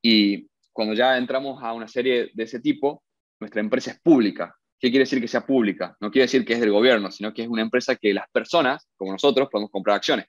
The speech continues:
Yo puedo comprar acciones de de, de, de Apple, porque Apple es una empresa pública.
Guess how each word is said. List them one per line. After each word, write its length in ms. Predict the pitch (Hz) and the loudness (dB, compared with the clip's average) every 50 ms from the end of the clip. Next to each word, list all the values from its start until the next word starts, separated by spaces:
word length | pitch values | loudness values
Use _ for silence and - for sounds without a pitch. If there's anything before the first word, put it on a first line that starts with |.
| - | -6
Yo 100 | - 107 | -4 -2
puedo 140 | 101 120 117 | 0 0 0
comprar 320 | 117 107 113 123 113 110 - _ _ _ _ | 2 2 2 2 0 0 -6 _ _ _ _
acciones 420 | 95 95 - - 117 113 110 101 | -8 -6 -4 -4 -4 -4 -4 -2
de 300 | 98 98 95 87 80 - _ _ _ _ _ _ _ _ | -2 0 0 -2 -4 -8 _ _ _ _ _ _ _ _
de, 420 | - 98 101 98 98 92 90 - - - | -4 0 0 2 2 0 -2 -4 -8 -6
de, 540 | 101 104 101 95 92 92 90 90 82 - - _ | -2 0 0 0 0 -4 -6 -8 -10 -12 -18 _
de 160 | - 104 104 | -2 2 2
Apple, 280 | 120 - - 120 135 131 - | 2 2 2 0 0 2 0
porque 240 | 104 87 - - | -4 -4 0 0
Apple 220 | 98 107 - 113 113 | 0 2 2 0 -4
es 60 | 120 | -4
una 120 | 120 104 | -6 -10
empresa 260 | 90 - 98 - 98 90 | -10 -10 -10 -10 -10 -2
pública. 400 | - 120 104 87 85 - - | -2 0 0 0 -4 -8 -12